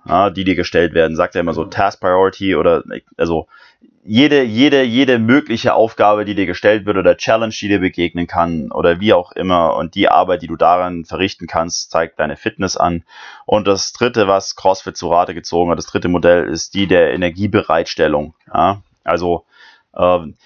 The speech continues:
Speaker 1: in, in welche, wie, wie fit bist du, in welche, in welchem, äh, Metabolic Pathway, sagt man im Englischen so schön. Ähm, jetzt fehlt mir grad das deutsche Wort.
Speaker 2: Na, welche
Speaker 1: Na.
Speaker 2: Energiesysteme?
Speaker 1: Ja, genau. In welchem Energiesystem kannst du wie viel Power Output machen? Und da sagt CrossFit einfach, wenn du die drei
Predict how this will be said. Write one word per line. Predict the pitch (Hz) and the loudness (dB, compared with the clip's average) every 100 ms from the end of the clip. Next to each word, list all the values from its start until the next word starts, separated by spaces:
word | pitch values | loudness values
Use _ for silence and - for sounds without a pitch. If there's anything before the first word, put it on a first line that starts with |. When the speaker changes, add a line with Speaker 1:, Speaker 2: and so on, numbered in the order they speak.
| _ _ | _ _
Speaker 1:
in, | - 92 | -8 -8
in | - 87 80 | -6 -10 0
welche, | 120 127 | 0 2
wie, | 82 67 69 80 50 98 110 | 0 0 -6 -10 -8 -4 2
wie | 135 | 2
fit | 151 294 302 | 2 -2 0
bist | - - - | 0 -2 2
du, | 139 139 | 4 4
in | 110 104 | 2 2
welche, | 113 120 123 113 110 104 | 2 2 2 4 4 2
in | 98 95 | 0 0
welchem, | 104 101 104 98 95 95 | 0 2 2 2 0 -2
äh, | - 82 87 87 | 0 2 2 2
Metabolic | 87 92 92 95 107 98 95 95 | -2 -4 -2 -2 0 0 0 -4
Pathway, | - 101 95 - 90 85 | -6 -2 -2 -2 -2 0
sagt | 82 85 - | -2 -6 -6
man | |
im | 78 - | -4 -2
Englischen | 104 98 101 | -2 -2 -2
so | 95 | -2
schön. | - 90 92 87 78 | -2 0 2 0 -2
Ähm, | 76 78 73 | 0 0 -4
jetzt | 76 - | -10 -8
fehlt | 92 | -6
mir | 85 | -6
grad | - | -8
das | - | -2
deutsche | 82 85 82 | -2 -2 -2
Wort. | 87 90 - - _ _ _ | 0 0 -4 -20 _ _ _
Speaker 2:
Na, | 107 104 | -14 -12
welche | 104 95 98 92 - | -12 -10 -10 -10 -8
Speaker 1:
Na. | 76 87 | 0 0
Speaker 2:
Energiesysteme? | 85 113 117 107 104 - 107 101 95 | 0 -2 -6 -8 -10 -10 -8 -6 2
Speaker 1:
Ja, | 143 170 | 4 4
genau. | 120 87 85 | 0 -2 -4
In | 90 | -2
welchem | 110 127 120 - | -2 2 0 0
Energiesystem | 104 135 120 - 110 | 0 0 0 0 0
kannst | 98 - | -2 -4
du | |
wie | 92 | -8
viel | 87 | -8
Power | - 85 87 62 | -2 2 2 2
Output | 71 - 76 - _ _ - | -4 -6 -8 -8 _ _ -4
machen? | 71 82 | -2 -2
Und | 80 | 0
da | 98 | 2
sagt | 113 | 0
CrossFit | - 156 - | 0 -4 0
einfach, | 110 123 107 | 0 0 -2
wenn | 98 | -2
du | |
die | 98 | -4
drei | - | 0